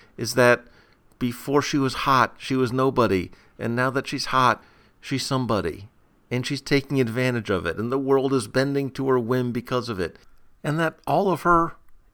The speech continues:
insecurities about her looks disappeared once she became hot. What message is this story trying to send?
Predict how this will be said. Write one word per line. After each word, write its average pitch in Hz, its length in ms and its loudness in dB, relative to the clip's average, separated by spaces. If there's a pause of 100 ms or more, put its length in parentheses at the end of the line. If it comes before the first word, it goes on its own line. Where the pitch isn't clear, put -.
insecurities 170 1000 0
about 113 260 0
her 120 120 2
looks 107 540 -4 (460)
disappeared 135 760 0
once 120 220 -2
she - 200 -8
became 120 460 -6
hot. - 460 -6 (600)
What 214 340 0
message 208 540 4
is 185 180 -2
this 202 200 0
story 202 380 6
trying 202 420 0
to 202 80 -6
send? 202 560 -2